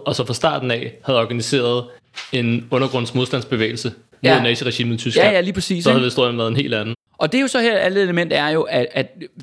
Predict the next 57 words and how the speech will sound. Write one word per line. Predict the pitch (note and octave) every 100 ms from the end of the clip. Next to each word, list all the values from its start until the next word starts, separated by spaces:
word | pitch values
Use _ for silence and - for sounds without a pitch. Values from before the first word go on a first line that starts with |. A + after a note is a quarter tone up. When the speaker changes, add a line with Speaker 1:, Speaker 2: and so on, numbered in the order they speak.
| -
Speaker 2:
altså | D#3 D#3
dansk | C#3 F#3+ - D#3
land-, | C#3+ D3
især | - A#3
dansk | G3+ D#3+ D3
landbrug, | C#3+ D3 D3
og | -
det | E3
er |
også | E3 D#3+
det, |
der |
er | D#3
interessant | C#3 D3 C#3 C#3+ D3 C#3
sådan | C#3+
senere, | C#3 D3+ E3+ D#3
altså | D#3+ C#3 C3 - - -
folk, | - F#3+
der | F#3
er |
medlem | E3 D#3 E3+
af | D3
partiet | D3 - D3+
Venstre, | C3 - D#3 - _ _ _ -
de | G3+
udgør, | F#3+ F#3 F#3 D#3+ C#3 C#3 C#3+
de | F3
findes | D#3+ F#3+ F#3+
ikke | D3+
i |
modstandsbevægelsen. | D3 C#3 C#3+ - A#2+ - - _ _ _ _ _ _ _ _ -
Altså, | D3 C#3
som | C#3 C#3
politisk | D#3 D3+ C#3
gruppe, | - C#3 E3
ikke? | A3+ B3
Speaker 1:
Nej. | C3 A#2 - -
Speaker 2:
Du | E3+
ved, | D#3+ D3 D#3
det | D#3 F3
mest, | F#3+ F#3+ - E3+
det | F#3
der, | D#3+
når | C#3 D#3
vi | D3
kommer | F3
til | E3
modstand, | F3 F#3+ E3
det | F#3
der |
mest | F3 E3 D#3
kendetegn | E3+ E3 D#3 D3
er, | B2+
at | B2
det |
er |
jo | C#3